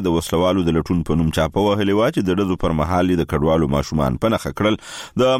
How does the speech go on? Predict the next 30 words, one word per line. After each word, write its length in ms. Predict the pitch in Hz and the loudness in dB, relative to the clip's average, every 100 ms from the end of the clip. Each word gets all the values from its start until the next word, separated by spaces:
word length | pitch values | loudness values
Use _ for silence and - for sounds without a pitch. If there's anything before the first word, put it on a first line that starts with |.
| 127 | 0
مدخیلو 420 | 127 135 139 131 123 | -2 0 0 0 0
قبیلې 360 | 117 117 123 | 0 2 2
یو 80 | 113 110 | 2 0
مشر 300 | 117 117 104 | -2 -2 0
ملک 280 | 98 110 101 | 0 0 -2
نیک 160 | 95 98 | -2 0
عمل 180 | 90 - | 0 0
خان 240 | 107 104 90 | -2 0 0
دغه 160 | 87 | 0
احتجاج 460 | 85 82 95 98 - | 0 -2 0 0 -2
ته 120 | - | -4
خپله 220 | - 85 | 0 0
وینا 180 | 85 90 | 2 0
کې 160 | 90 92 | 0 2
وویل 240 | 107 113 - - - | 2 2 -2 -14 -10
چې 120 | - 110 | -2 -2
حکومت 480 | 98 110 123 131 - | 0 0 0 -2 -2
او 100 | 90 82 | -2 0
پوځ 240 | 110 113 98 | 0 0 -2
د 60 | 85 | -6
تحفظ 400 | 80 82 104 107 - | -8 -6 -4 -4 0
پر 160 | 78 | 0
ځای 140 | 90 98 | 2 2
ولې 640 | 107 127 95 - - 82 | 2 2 0 -6 -12 -4
دوی 160 | 82 107 - | 0 0 -2
په 140 | 78 | -6
خپله 260 | - 92 82 | -4 -2 0
غیږه 240 | 98 80 62 - | 0 0 -4 -6
کې 120 | 67 - - 73 | -8 -6 -2 0
وجني. 320 | 69 71 90 | 0 0 -2